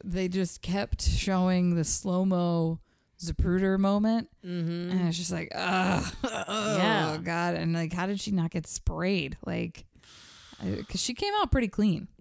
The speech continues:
Speaker 2: Yeah, the people behind them did not.
Speaker 1: Ugh, God, can you imagine being right there?
Speaker 2: Mm.
Speaker 1: Jesus. Yeah, so the, I don't know. I feel like I'm not gonna spoil it for you.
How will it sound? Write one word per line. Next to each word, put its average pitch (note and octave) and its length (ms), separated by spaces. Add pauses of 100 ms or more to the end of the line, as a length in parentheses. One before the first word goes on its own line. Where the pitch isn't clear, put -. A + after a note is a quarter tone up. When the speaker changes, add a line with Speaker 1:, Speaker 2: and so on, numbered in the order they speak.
(160)
Speaker 2:
Yeah, A#3 260
the A3+ 140
people A3+ 300
behind A3 420
them G3 240
did E3 300
not. D3+ 440
Speaker 1:
Ugh, G2 300
God, F3+ 220
can A3+ 180
you D#4 140
imagine E3 460
being D#3+ 520 (100)
right E3 400
there? - 340 (680)
Speaker 2:
Mm. D#3 300 (340)
Speaker 1:
Jesus. F#3+ 720 (180)
Yeah, E3 240
so E3 200
the, D#3 560 (220)
I F#3+ 120
don't F3 140
know. - 140 (560)
I B3 180
feel C#4+ 160
like D4 120
I'm G#3 80
not F3 140
gonna E3 140
spoil D#3+ 320
it - 140
for F3+ 100
you. D#3+ 480